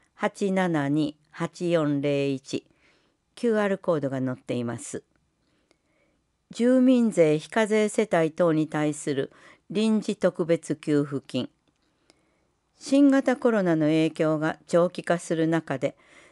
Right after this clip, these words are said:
様々な困難に直面した人に対し、速やかに生活、暮らしの支援を行うため、住民税非課税世帯などに対して、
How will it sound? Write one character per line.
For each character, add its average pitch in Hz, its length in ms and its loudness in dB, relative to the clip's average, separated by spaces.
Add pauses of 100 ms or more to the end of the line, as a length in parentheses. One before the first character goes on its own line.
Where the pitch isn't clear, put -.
(140)
様 180 300 -4
々 170 240 0
な 156 140 -2
困 175 260 -2
難 156 200 0
に 151 200 -2
直 170 220 -4
面 170 240 0
し 175 80 -10
た 175 140 -2
人 175 240 -2
に 160 120 -2
対 139 300 -6
し、 - 280 -10 (500)
速 240 320 2
や 208 160 2
か 151 180 -4
に 147 220 -2 (280)
生 185 360 0
活、 - 520 -6
暮 196 160 -2
ら 190 100 2
し - 180 -8
の 196 100 -2
支 - 240 -6
援 165 220 2
を 147 100 0
行 - 280 -6
う 147 280 -2
た 139 160 -6
め、 143 220 -2 (580)
住 262 280 2
民 254 280 4
税 170 220 4
非 - 100 -10
課 226 160 -2
税 214 220 2
世 214 220 -2
帯 170 180 0
な 160 160 0
ど 143 100 0
に 139 160 -2
対 143 280 -4
し - 100 -16
て、 - 260 -8